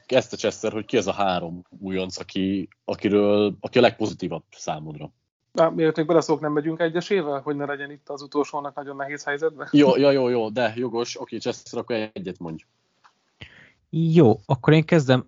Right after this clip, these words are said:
Speaker 3: Asante Samuel Juniorral, akit én nagyon kedveltem, mint prospect, és nagyon örültem arra, hogy Staley kezé alá került. Azt nem vártam, hogy ilyen hamar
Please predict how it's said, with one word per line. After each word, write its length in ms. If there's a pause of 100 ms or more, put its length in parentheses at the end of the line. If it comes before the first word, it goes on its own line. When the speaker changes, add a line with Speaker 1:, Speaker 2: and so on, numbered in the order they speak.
Speaker 3:
Asante 420
Samuel 420
Juniorral, 800 (140)
akit 320
én 80
nagyon 260
kedveltem, 600
mint 200
prospect, 840
és 140
nagyon 300 (100)
örültem 540
arra, 280
hogy 240
Staley 420
kezé 280
alá 300
került. 520 (460)
Azt 180
nem 160
vártam, 280
hogy 120
ilyen 200
hamar 500